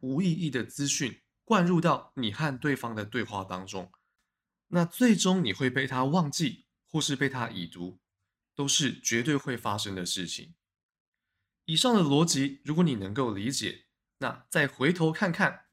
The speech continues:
为什么我会告诉你，不要贴好笑的连结，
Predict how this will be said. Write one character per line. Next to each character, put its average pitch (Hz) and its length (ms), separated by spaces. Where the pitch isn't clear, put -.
为 247 140
什 - 180
么 101 100
我 95 140
会 127 120
告 127 200
诉 107 220
你， 90 200
不 156 60
要 202 140
贴 185 280
好 104 300
笑 143 200
的 107 120
连 107 220
结， 113 360